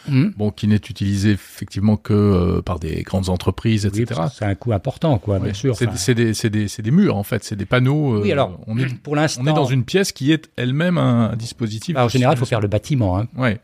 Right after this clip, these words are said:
Speaker 2: ok, ouais, oui, c'est ça.
Speaker 1: Alors, les, les, les caves les plus importants, ils, ils ont cinq faces,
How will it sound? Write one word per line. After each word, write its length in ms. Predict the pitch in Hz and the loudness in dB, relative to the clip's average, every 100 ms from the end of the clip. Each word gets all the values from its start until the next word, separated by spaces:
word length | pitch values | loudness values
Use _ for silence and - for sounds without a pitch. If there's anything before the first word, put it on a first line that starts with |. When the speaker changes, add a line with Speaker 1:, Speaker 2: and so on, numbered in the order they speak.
| 117 | -6
Speaker 2:
ok, 140 | 107 98 120 | -2 0 2
ouais, 160 | 123 | 4
oui, 80 | 110 | 2
c'est 140 | - | -2
ça. 120 | 110 110 | -6 -2
Speaker 1:
Alors, 260 | 107 92 _ _ - _ _ _ - | -2 -2 _ _ -20 _ _ _ -8
les, 220 | 120 107 | -2 0
les, 200 | 110 104 110 | 0 -4 -2
les 120 | 113 | -2
caves 220 | - 143 | 2 2
les 80 | 104 | 2
plus 220 | - 117 | -2 0
importants, 640 | 104 104 - 151 185 190 _ _ - _ _ | 0 -2 -2 2 2 0 _ _ -20 _ _
ils, 180 | 131 117 123 | -6 -4 -2
ils 160 | 110 127 | 2 2
ont 60 | |
cinq 240 | - 117 - | 4 0 2
faces, 440 | 107 95 - | -2 -2 -8